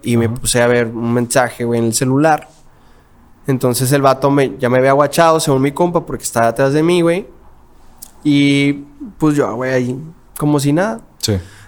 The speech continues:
Speaker 1: De repente, güey, este, veo que como que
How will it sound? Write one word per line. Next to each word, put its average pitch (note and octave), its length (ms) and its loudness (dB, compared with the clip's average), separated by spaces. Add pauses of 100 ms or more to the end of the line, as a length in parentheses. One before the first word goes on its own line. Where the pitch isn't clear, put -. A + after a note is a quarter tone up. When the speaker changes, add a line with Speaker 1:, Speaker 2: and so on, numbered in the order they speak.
(400)
Speaker 1:
De D3+ 120 2
repente, D3 640 2
güey, F#3 420 2 (720)
este, C#3 640 2
veo B2+ 240 2
que E3+ 100 -6
como F3+ 260 0
que A#2 540 -2